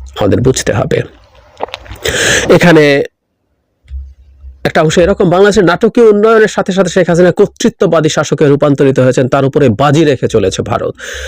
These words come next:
মার্কিন যুক্তরাষ্ট্র এক্ষেত্রে দ্বন্দ্বের মধ্যে পড়ে যায়। যেখানে বাইডেন প্রশাসন চীনকে মোকাবেলায় একটি গুরুত্বপূর্ণ অংশীদার হিসেবে ভারতকে দেখে,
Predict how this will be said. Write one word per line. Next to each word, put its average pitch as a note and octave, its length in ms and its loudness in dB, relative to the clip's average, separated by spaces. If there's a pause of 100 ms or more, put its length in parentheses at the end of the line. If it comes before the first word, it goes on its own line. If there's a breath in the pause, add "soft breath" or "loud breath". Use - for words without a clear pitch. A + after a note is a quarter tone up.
(120 loud breath)
মার্কিন F#3 300 2
যুক্তরাষ্ট্র G3 460 0
এক্ষেত্রে F#3 240 2
দ্বন্দ্বের F3 420 2
মধ্যে C3+ 260 0
পড়ে A#2+ 240 2
যায়। A2+ 120 2
যেখানে C#3 240 0
বাইডেন F3 320 0
প্রশাসন G3 380 2
চীনকে F3+ 280 0
মোকাবেলায় E3+ 380 2
একটি D#3 120 0
গুরুত্বপূর্ণ G3 640 2
অংশীদার G3+ 360 2
হিসেবে G3 260 2
ভারতকে D#3 340 0
দেখে, B2 320 0